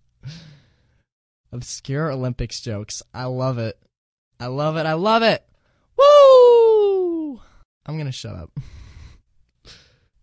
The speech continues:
Oh dear. Oh goodness gracious. Oh me, oh my. He barks all day and night.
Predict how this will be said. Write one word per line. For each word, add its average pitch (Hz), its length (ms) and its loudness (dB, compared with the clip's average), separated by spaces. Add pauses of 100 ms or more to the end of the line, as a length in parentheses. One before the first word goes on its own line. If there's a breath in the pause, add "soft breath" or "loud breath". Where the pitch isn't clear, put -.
(100)
Oh 156 540 -6 (720)
dear. 123 640 -6 (120)
Oh 131 220 -10
goodness 123 580 -10
gracious. 113 920 -14
Oh 135 320 -8
me, 120 300 -8
oh 117 140 -6
my. 104 640 -10 (340)
He 123 140 -14
barks 123 380 -12
all 120 160 -10
day 113 260 -8
and 107 180 -6
night. 92 300 -14